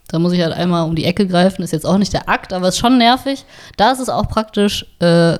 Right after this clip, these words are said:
schon bevor ich aufstehe, sagen zu können, "Ey, fahr mal die Heizung hoch, damit's da nicht kalt ist."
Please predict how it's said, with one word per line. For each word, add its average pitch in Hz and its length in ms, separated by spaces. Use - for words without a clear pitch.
schon 185 200
bevor 175 320
ich - 120
aufstehe, 175 760
sagen 165 340
zu 175 120
können, 170 400
"Ey, 160 240
fahr 165 180
mal 165 120
die 156 100
Heizung 156 420
hoch, 156 260
damit's 151 260
da 156 80
nicht 151 160
kalt 147 260
ist." - 200